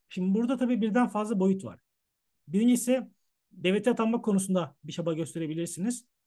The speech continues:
Ama bildiğim kadarıyla bilgisayar programcılığı çok fazla oraya bir personel vermiyor şu an için en azından. Bunun akabinde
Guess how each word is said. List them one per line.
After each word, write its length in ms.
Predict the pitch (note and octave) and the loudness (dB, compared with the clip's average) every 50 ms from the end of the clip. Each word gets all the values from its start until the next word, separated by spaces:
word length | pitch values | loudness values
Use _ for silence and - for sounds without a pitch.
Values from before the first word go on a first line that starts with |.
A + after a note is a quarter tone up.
| _ _ _ | _ _ _
Ama 240 | F#3 A3 B3+ A#3 A3 | 4 4 4 6 4
bildiğim 260 | A3+ G#3 A3 C4 B3 | 2 2 2 0 0
kadarıyla 640 | - A3+ F3 G3 F#3 F#3 G#3+ A#3+ A#3+ - - _ - | 0 0 0 2 2 2 2 0 0 -2 -8 _ -6
bilgisayar 400 | E3+ G3+ G#3+ F#3+ F#3+ A#3+ A3+ - | -4 -4 -2 -2 -2 -2 -2 -2
programcılığı 720 | G#3+ G#3+ G3 G3 G#3+ G#3+ G#3 F3+ G3+ G#3 A3+ A3+ A3 A3 | -2 -4 -2 -2 -2 -2 -2 -2 -2 0 0 0 0 -2
çok 220 | - - A#3 A#3 - | -2 -2 -2 0 2
fazla 380 | G#3+ G3+ F#3 F3 G#3 G#3 F#3+ | 2 2 2 2 0 -2 -2
oraya 420 | - F#3 F#3+ G3+ G#3 G#3 G3+ - - _ _ _ _ _ | -2 -2 0 0 0 0 -2 -4 -8 _ _ _ _ _
bir 160 | E3 G3 - - | -4 -4 -2 0
personel 420 | G3 G3 F#3+ G3 G3+ G#3 G3 F#3 | 0 0 2 0 0 0 2 2
vermiyor 460 | F#3+ G3 G3 F#3 D3 C3 D3+ F#3 - - _ | 2 4 2 2 0 0 -4 -6 -10 -16 _
şu 200 | - - - E3 | -14 -8 -6 -4
an 100 | C#3+ C#3 | -4 -4
için 160 | C#3 - C#3 | -6 -6 -8
en 100 | C3+ C3 | -8 -6
azından. 540 | C3 B2+ A#2+ C3 C3 B2+ C#3+ F#3+ A3+ A#3 - _ _ _ _ _ _ _ _ _ _ _ | -8 -8 -8 -8 -8 -6 -6 -6 -6 -8 -12 _ _ _ _ _ _ _ _ _ _ _
Bunun 200 | D3+ F3+ G#3+ B3+ | -2 0 2 2
akabinde 680 | C4 B3 B3 A#3+ A3+ A3+ A3+ A3+ A#3+ A#3+ - - - | 2 2 2 2 2 2 2 4 4 4 2 2 -4